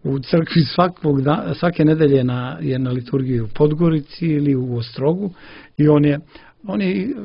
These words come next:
igrao to što inače radi u, u crkvi. E,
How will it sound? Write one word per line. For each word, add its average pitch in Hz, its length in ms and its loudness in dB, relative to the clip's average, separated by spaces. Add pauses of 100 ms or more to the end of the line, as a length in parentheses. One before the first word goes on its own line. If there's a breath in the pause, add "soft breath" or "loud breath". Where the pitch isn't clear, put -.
(100)
igrao 170 260 0
to 170 180 -4
što - 160 -4
inače 127 360 -4
radi 113 400 -8
u, 160 80 -6
u 214 180 -4
crkvi. - 640 -6 (680 loud breath)
E, 135 220 -4